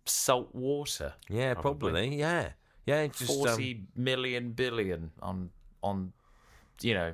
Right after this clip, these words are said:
Speaker 1: something you can find in the Thames estuary.
Speaker 2: Maybe, maybe it was that, <laughs> maybe it was that Tab Clear they brought out. Do you remember that?
Speaker 1: Uh,
Speaker 2: Uh,
Speaker 1: Tab Clear.
Speaker 2: do you remember
Speaker 1: <laughs> Like
Speaker 2: that?
Speaker 1: the clear coat
Speaker 2: <laughs> Yeah.
Speaker 1: kind of thing. Yeah, oh, that was, yeah, that was strange, strange times.
Speaker 2: Yeah,
Speaker 1: Yeah.
Speaker 2: what's that all about? It was in a
Speaker 1: Uh,
Speaker 2: bloody can. You couldn't see it anyway.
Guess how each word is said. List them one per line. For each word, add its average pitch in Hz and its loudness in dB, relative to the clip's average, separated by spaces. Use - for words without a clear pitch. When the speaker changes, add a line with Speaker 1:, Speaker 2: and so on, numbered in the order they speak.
Speaker 1:
something 107 -2
you 95 -2
can 101 -12
find 107 0
in 95 -2
the 92 -4
Thames 104 -4
estuary. 78 -4
Speaker 2:
Maybe, 151 2
maybe 165 0
it 135 0
was 127 -2
that, 127 2
<laughs> - -18
maybe 120 4
it 113 2
was 117 -2
that 120 2
Tab 135 2
Clear 139 4
they 82 2
brought 80 2
out. 76 0
Do 107 -4
you 113 0
remember 117 2
that? 110 2
Speaker 1:
Uh, - 4
Speaker 2:
Uh, 104 4
Speaker 1:
Tab 139 -4
Clear. 156 0
Speaker 2:
do - 2
you 127 4
remember 139 4
Speaker 1:
<laughs> - -
Like 165 4
Speaker 2:
that? - -
Speaker 1:
the - -6
clear 113 2
coat 107 2
Speaker 2:
<laughs> 147 4
Yeah. 120 4
Speaker 1:
kind 92 2
of - -10
thing. 85 0
Yeah, 117 4
oh, 104 4
that 98 2
was, 90 -4
yeah, 90 4
that 80 2
was 71 -6
strange, 71 -2
strange 85 -2
times. 73 -4
Speaker 2:
Yeah, 82 2
Speaker 1:
Yeah. 82 0
Speaker 2:
what's 98 0
that 80 0
all 80 0
about? 78 2
It 101 0
was 98 0
in 127 2
a - 0
Speaker 1:
Uh, 117 -4
Speaker 2:
bloody 127 2
can. 135 2
You 101 -2
couldn't 120 0
see 139 2
it 127 4
anyway. 117 2